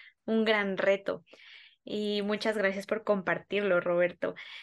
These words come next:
Y, eh, bueno, pues ahora platícanos también, regresando un poco al tema de dónde consigues tus libros, pues algunos ejemplares, eh, concretos de libros que sean memorables. Ya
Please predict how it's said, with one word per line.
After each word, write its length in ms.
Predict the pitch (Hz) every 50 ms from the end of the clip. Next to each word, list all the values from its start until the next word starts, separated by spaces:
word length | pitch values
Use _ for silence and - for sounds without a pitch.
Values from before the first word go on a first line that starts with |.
| - - _ _
Y, 440 | - - 262 269 277 294 339 - - -
eh, 180 | 220 220 214
bueno, 220 | 208 226 226 226 226
pues 180 | 220 220 -
ahora 260 | 220 214 214 226 226
platícanos 540 | - 233 208 - 226 - - 220 226 226 220
también, 320 | - 214 202 208 202 202 202
regresando 440 | 220 220 214 208 - 196 202 208
un 80 | 208 202
poco 200 | - 202 - 202
al 120 | 196 202
tema 260 | 196 208 202 202 208 190
de 120 | 185 185
dónde 320 | 180 208 233 233 233 247 233
consigues 540 | 233 214 208 202 - 202 190 208 202 202 -
tus 220 | - 196 190 -
libros, 420 | 196 196 208 202 202 214 233 254 -
pues 200 | - 208 208 208
algunos 480 | 202 196 208 202 226 233 247 269 262 -
ejemplares, 880 | 226 - - 190 190 190 190 208 208 214 214 220 226 226 220 - - _
eh, 340 | - 190 196 196 196 190 190 -
concretos 680 | - 196 196 190 196 226 240 247 247 - 233 220 214
de 100 | 196 208
libros 460 | 196 196 202 196 202 208 214 214 214 -
que 300 | - 196 196 190 190 185
sean 260 | - - 196 196 208 214
memorables. 600 | 220 220 202 185 185 202 208 208 208 196 196 190
Ya 240 | 208 202 208 214